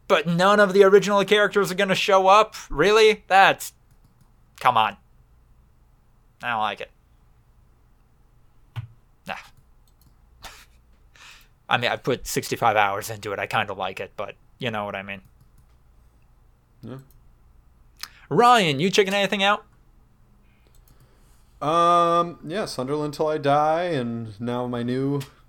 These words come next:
Speaker 2: fifa franchise, which I'm sure I'll <laughs> have updates on. So far, no one as cool as Luca Toni has emerged as a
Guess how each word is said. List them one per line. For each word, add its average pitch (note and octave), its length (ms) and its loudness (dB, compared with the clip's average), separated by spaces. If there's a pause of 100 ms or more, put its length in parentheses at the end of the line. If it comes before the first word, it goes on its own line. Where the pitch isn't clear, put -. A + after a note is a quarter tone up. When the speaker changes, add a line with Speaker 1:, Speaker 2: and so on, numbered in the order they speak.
(120)
Speaker 2:
fifa C3+ 280 -6
franchise, C3 720 -6
which B2 120 -18
I'm A2+ 100 -12
sure A#2 240 -10
I'll A2 220 -8 (340)
<laughs> - 340 -20
have A#2 160 -8
updates B2 480 -4
on. C#3 420 -4 (300)
So - 180 -2
far, E3 260 4
no C#3+ 200 2
one D3 160 0
as C3 160 -6
cool C#3 340 -4
as A#2+ 180 -8
Luca B2+ 240 -8
Toni A#2+ 600 -8 (460)
has B2 140 -8
emerged A2+ 600 0
as A2 340 -8
a G#2+ 500 -12